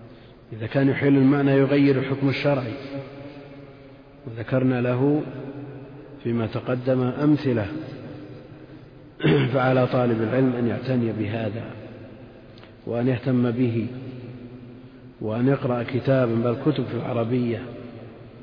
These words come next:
على من يفتح مغاليقها له ممن عرف بذلك. يقول: "ينبغي لطالب الحديث أن يكون عارفا بالعربية."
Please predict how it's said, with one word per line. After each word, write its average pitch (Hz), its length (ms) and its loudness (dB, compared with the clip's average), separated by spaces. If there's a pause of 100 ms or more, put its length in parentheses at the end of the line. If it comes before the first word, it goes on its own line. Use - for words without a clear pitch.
(120)
على 131 340 4
من 123 320 4 (920)
يفتح 139 500 2
مغاليقها 120 880 0
له 113 300 0 (1040)
ممن 123 340 2
عرف 120 260 2
بذلك. 113 800 0 (1400)
يقول: 131 180 4
"ينبغي 131 440 6
لطالب 127 300 2
الحديث 123 400 0
أن 120 100 0
يكون 123 260 0
عارفا 120 400 -2
بالعربية." 110 720 -8